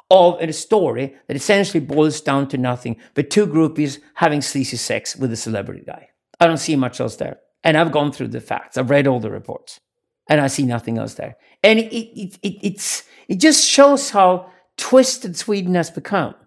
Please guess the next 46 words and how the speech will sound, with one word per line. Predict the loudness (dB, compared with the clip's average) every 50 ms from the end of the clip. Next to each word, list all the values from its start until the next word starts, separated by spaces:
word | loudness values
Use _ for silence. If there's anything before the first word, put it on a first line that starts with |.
| _ _ _ _ _ -20 -18 _ 0
We | 2 4
have | 4 4 2
a | 0 -4
form | -2 0 0 0 0
of | 0 -2
new | -2 -2 0 0 0 0 0 -2 -4 -8 -20 _ _ _ 0
morality | 2 2 4 4 4 4 6 4 4 4 4 2 2
about | 0 0 -2 -4 -4
sexuality, | -10 -12 -10 -6 0 0 2 2 2 0 -2 -4
but, | -6 -8 -18 -12 -6
but | -4
it's | 0 2
not | 2 2 0
the | -2
clear-cut | -12 -10 -4 -2 2 4 4 2 2 0 -2 -2
morality. | 2 2 2 2 2 0 -2 -2 -4
It's | -4 -4
the | -8 -6
church, | 2 4 4 4 4 2 -2
how | -6 -4
they | -4 -4
said | -6 -6 -6
that, | -6 -10 -10 -20 -20 _ -10
"That's | 2 4 4 4 4 2 0 -2
okay, | -2 0 2 2 4 4 4
but | 2 0 -4 -2
that's | -2 -2 -2 -2 -8
a | -10
sin, | -8 -6 -4 -4 -4 -4 -4
and | -6 -2 -2
that's | -2 -2 -2 -4 -8
okay, | -8 -4 -2 -2 0
but | 0 -2 -2 0
that's | -2 -2 -2 -4 -12
a | -12
sin," | -6 -6 -4 -4
et | -4 -6
cetera. | -6 -6 -6 -6 -10 -10 -16 -20 -18 -12
It, | -10 -10 -4 -2
it's | -2 0 4 4
a | 6
mess. | 6 6 6 6 6 6 6 6 4 2 0 -2 -6 -6
It's | -8 -10 -10
kind | -8 -2 0 2 2
of | 4 4
a, | 4 2 2